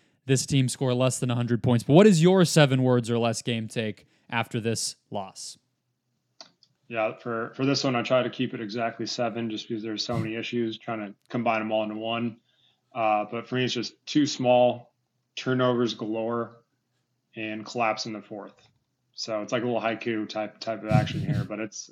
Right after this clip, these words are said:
Speaker 2: it is seven. Uh,
Speaker 1: Yeah.
Speaker 2: and it just kind of encapsulates everything that, that you said. It's just a culmination of a lot of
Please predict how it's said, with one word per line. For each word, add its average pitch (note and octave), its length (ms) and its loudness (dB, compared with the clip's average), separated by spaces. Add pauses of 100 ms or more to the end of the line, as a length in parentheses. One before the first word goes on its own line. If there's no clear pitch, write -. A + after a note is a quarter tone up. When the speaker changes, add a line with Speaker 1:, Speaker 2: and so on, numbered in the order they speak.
(100)
Speaker 2:
it A#2+ 100 -8
is B2+ 280 0
seven. B2 400 0 (500)
Uh, G#2+ 340 0
Speaker 1:
Yeah. G2+ 140 -8 (360)
Speaker 2:
and G#2 200 -8
it G2+ 100 -14
just G#2 120 -20
kind A2+ 200 -2
of G#2 160 -8 (200)
encapsulates A2+ 600 -2
everything G#2+ 400 -6
that, G#2 260 -4 (280)
that C3 80 -6
you C#3 140 2
said. A#2 240 -2
It's G2+ 100 -10
just - 280 -8 (240)
a B2+ 100 -8 (200)
culmination B2 580 0
of A2 100 -4
a A2 40 -8
lot A2 240 0
of G#2 140 -6